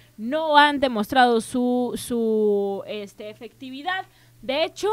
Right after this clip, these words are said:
había un comercial, güey. Era un comercial que ponían, o sea, de estos que ponían en las madrugadas,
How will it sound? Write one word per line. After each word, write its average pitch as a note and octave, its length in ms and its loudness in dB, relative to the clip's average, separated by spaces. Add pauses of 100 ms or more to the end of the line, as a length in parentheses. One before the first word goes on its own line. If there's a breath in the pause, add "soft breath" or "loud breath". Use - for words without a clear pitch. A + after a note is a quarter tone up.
había D4+ 640 0
un D#4 380 -6
comercial, D4 880 -2
güey. F#3 260 -6 (640 loud breath)
Era C4 180 2
un D#4+ 140 -4
comercial D#4 680 -2
que E4 160 -4
ponían, B3+ 480 -4
o A#3+ 100 -2
sea, B3 200 0
de A#3+ 80 0
estos A#3+ 240 -6
que F4 180 -4
ponían C4 380 -4
en D#4+ 100 -4
las D4+ 220 -2
madrugadas, A3 800 -10